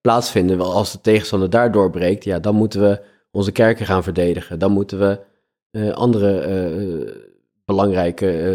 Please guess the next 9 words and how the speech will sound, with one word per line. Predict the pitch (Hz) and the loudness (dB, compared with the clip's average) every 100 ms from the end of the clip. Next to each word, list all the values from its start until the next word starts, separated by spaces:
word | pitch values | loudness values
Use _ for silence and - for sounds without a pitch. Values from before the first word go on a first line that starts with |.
| 87 | -4
eh, | 98 | -6
snelwegen | 95 - 113 107 101 92 87 73 | -8 -2 2 4 4 4 2 -4
of, | 98 - | -6 -8
of, | - 95 - _ _ _ _ _ | -12 -12 -12 _ _ _ _ _
eh, | - 98 92 - | -10 -8 -8 -4
treinsporen | 113 120 117 120 98 90 | 0 2 2 4 4 4
gaan | 85 90 | 2 0
verdedigen. | 87 85 80 78 - 80 | 0 0 -2 -2 -8 -6
Maar | 90 98 87 | 0 0 -2